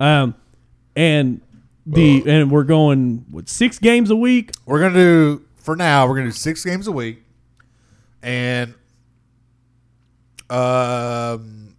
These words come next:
Speaker 2: that's, that's what we're doing.
Speaker 1: Okay.
Speaker 2: Six games. And, oh, oh, to, but my bad. Uh, we also, in addition, we always pick our favorite team games.
Speaker 1: That's right.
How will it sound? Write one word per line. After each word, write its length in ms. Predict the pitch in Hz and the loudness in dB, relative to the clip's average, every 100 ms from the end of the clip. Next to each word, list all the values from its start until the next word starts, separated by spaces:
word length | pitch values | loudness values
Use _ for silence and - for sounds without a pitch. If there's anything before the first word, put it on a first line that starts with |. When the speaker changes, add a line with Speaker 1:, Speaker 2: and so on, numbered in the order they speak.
| - | -16
Speaker 2:
that's, 380 | 104 107 - | -14 -14 -16
that's 240 | - 101 - | -14 -14 -12
what 100 | 104 | -14
we're 60 | 113 | -14
doing. 140 | 98 - | -16 -8
Speaker 1:
Okay. 300 | 147 160 165 | -4 0 -2
Speaker 2:
Six 20 | |
games. 140 | 131 - | -4 -4
And, 240 | 175 190 - | -2 -2 -4
oh, 160 | 196 160 | -4 -4
oh, 100 | 165 139 | -6 -2
to, 260 | 180 156 151 | -2 -4 -6
but 140 | 151 | -4
my 120 | 143 | -2
bad. 200 | 120 101 - _ _ 101 | -2 -6 -12 _ _ -4
Uh, 240 | 135 135 143 | -2 -2 0
we 160 | 156 | 2
also, 540 | 170 208 202 165 156 - - - | 4 4 2 2 0 -6 -20 -20
in 140 | 123 151 | -8 -4
addition, 380 | 147 165 135 120 | 0 0 -2 -4
we 200 | 135 135 | -4 -2
always 380 | 135 156 156 | -2 -2 -4
pick 400 | - 143 131 127 _ _ _ | -4 -4 -4 -6 _ _ _
our 300 | 131 139 143 | -4 -2 -2
favorite 400 | 131 135 131 135 | -4 -6 -6 -10
team 260 | 120 123 113 | -12 -14 -10
games. 460 | 110 90 80 82 - | -10 -10 -14 -20 -4
Speaker 1:
That's 240 | 160 180 | 0 2
right. 260 | 196 139 92 | 4 2 -2